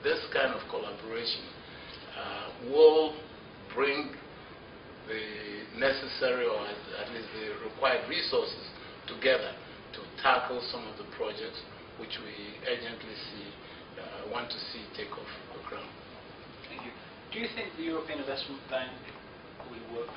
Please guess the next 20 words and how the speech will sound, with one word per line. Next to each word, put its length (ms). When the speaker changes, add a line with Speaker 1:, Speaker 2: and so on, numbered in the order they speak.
Speaker 2:
closely 520
with 180
big 140
institutions, 1200
uh, 440
very 120
large 400
projects, 320
do 400
you 80
think 180
we 100
can 120
make 160
a 80
difference 340
on 140
the 80
ground 320
in 80